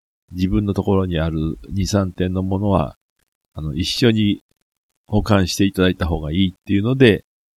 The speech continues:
あの、お売りになっていただく方もあ-、あったし、えー、そんなことで少しずつ少しずつ増え、増えてきたんですね。だからよく、あの、コレクションするのに、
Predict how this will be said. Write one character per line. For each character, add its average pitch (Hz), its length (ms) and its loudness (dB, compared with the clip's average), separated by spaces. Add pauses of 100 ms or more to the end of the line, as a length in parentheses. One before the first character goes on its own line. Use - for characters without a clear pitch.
(300)
あ 85 140 -2
の、 78 400 -4
お 90 160 4
売 90 60 6
り 87 160 2
に 82 60 -2
な 82 100 2
っ - 60 -6
て - 120 -12
い 73 60 -8
た 76 120 -2
だ 76 120 0
く - 60 -18
方 80 240 -4
も 76 160 -2
あ-、 76 80 -4 (180)
あ 90 140 0
っ 85 40 0 (140)
た 78 120 -2
し、 90 300 -4 (1120)
え 87 500 2
ー、 - 20 -8
そ 107 180 2
ん 107 40 2
な 110 100 2
こ 101 100 -4
と 92 140 4
で 82 240 -2 (100)
少 - 260 4
し 95 60 2
ず 90 100 -2
つ - 320 -10
少 123 120 8
し 127 40 8
ず 127 140 0
つ - 140 -8
増 82 220 0
え、 78 100 0
増 85 220 2
え 87 60 4
て 78 120 -10
き - 80 -20
た 67 120 -8
ん 58 60 -14
で 64 80 -16
す 90 160 -8
ね。 123 140 0 (1120)
だ 110 80 -2
か 98 100 2
ら 101 80 4
よ 147 140 8
く、 104 440 2 (180)
あ 98 120 -2
の、 85 360 -2
コ 107 100 4
レ 110 100 6
ク - 60 -2
シ - 120 -2
ョ 90 60 2
ン 80 60 -2
す - 140 -4
る 85 40 0
の 78 160 0
に、 80 320 2